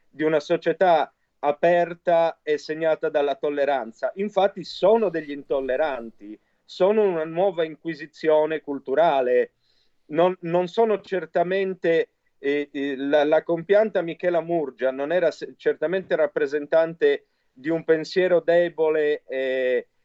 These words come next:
e di un pensiero del rispetto della libertà altrui, tutto il contrario. Fondamentalmente era u-, una,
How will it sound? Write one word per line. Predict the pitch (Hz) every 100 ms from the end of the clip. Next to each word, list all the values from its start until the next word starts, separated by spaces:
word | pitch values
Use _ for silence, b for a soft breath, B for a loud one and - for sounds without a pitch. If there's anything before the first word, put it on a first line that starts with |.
| _
e | 120 139
di |
un | 156 151
pensiero | 156 147 180 175
del | 165 151
rispetto | 151 - - 170 170 170
della | 151 147 147
libertà | 147 151 147 160 143
altrui, | 139 143 160 143 117 110
tutto | 196 196
il | 202
contrario. | 170 151 147 190 143 110 113 113 - _ _ _ _ _
Fondamentalmente | - 220 226 220 220 220 226 262 277 220 190 190
era | - 165 165 165 -
u-, | 165 165 160 160
una, | 165 165 156 147 143 135